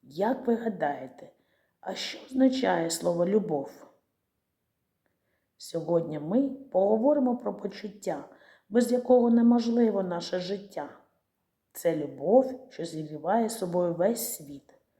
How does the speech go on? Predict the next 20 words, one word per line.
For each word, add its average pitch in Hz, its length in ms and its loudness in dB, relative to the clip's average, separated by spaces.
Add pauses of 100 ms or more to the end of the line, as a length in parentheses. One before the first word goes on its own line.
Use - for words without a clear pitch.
(640)
У 196 120 0
любові 247 400 4
багато 190 540 0
проявів. 147 720 -6 (960)
Любов 170 400 0
вбирає 175 460 2
в 170 60 -8
себе 180 500 0
і 247 100 0
ніжність, 220 840 2 (100)
і 196 140 -4
радість, 190 680 -2 (160)
і 196 100 -8
співчуття, - 1000 -10 (720)
бажання 254 500 6
допомагати, 214 840 0
ділитися. 196 920 -4 (880)
Любов 165 560 2
зігріває 160 680 -4
серце. - 640 -10